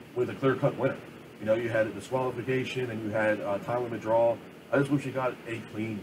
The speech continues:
finish in some of these matchups, especially even the, you know, the first match of the night in that six-man tag match. It would have been a phenomenal ending to see who got the clear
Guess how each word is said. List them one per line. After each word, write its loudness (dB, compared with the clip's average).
finish -4
in -10
some -6
of -6
these -8
matchups, -4
especially 0
even -4
the, -2
you -2
know, 0
the -4
first -2
match 0
of -6
the -4
night 2
in -2
that 2
six-man -2
tag 0
match. -8
It 0
would 4
have 2
been 0
a -2
phenomenal 2
ending 0
to -2
see -6
who -2
got -2
the -8
clear -4